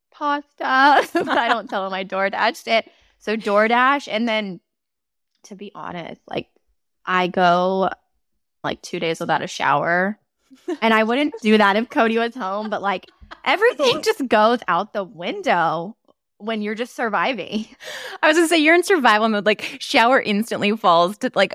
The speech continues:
Speaker 2: I don't, there was sometimes I'm like, "I don't even remember the last time I washed my hair," but me and the kids and the animals are alive, so we're doing great.
Speaker 1: Exactly. Like, you get the animals taken care of, you get the kids bathed, you get everyone put in bed, and then I'm like, "I can't do it. I
Speaker 2: No.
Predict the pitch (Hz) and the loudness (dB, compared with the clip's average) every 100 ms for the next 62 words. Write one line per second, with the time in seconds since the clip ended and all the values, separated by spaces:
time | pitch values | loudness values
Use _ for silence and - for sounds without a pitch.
0 | - 196 214 220 - 208 226 254 220 220 | -2 2 2 0 2 2 4 2 2 2
1 | 196 208 202 180 220 220 185 156 147 131 | 2 0 0 2 2 2 0 -2 -2 -2
2 | 98 120 - 110 143 147 - 156 185 160 | 0 0 0 -4 2 2 2 -2 2 2
3 | 143 170 - 214 190 208 190 185 170 - | 4 0 4 2 2 2 0 -2 -4 -2
4 | 160 151 147 123 160 131 123 135 139 170 | 0 0 -2 -6 -6 -6 -4 -4 -4 -2
5 | 123 127 90 92 135 - 131 139 180 131 | -2 0 0 0 -2 -4 -4 -4 -6 -6
6 | - - 95 95 _ _ _ _ _ _ | -6 -4 -4 -4 _ _ _ _ _ _
7 | - 277 233 202 190 226 180 160 170 - | -2 -2 0 -2 -2 -2 -4 -2 -2 -4
8 | _ _ 202 196 196 196 - - 226 233 | _ _ -10 -8 -8 -6 -6 -2 0 0
9 | 214 190 - 175 160 160 143 - 175 202 | -2 -4 -4 -6 -6 -10 -10 -10 -10 -10
10 | - - - 220 240 196 196 165 - 80 | -8 -12 -8 2 2 2 -2 -2 -2 -8
11 | - _ _ _ 185 208 202 220 254 233 | -10 _ _ _ -2 2 4 4 4 2
12 | 220 208 196 233 214 208 208 214 - 254 | 0 0 2 0 0 0 0 -2 -2 -4
13 | - 320 302 247 294 208 214 | -4 -10 -8 -4 -2 2 2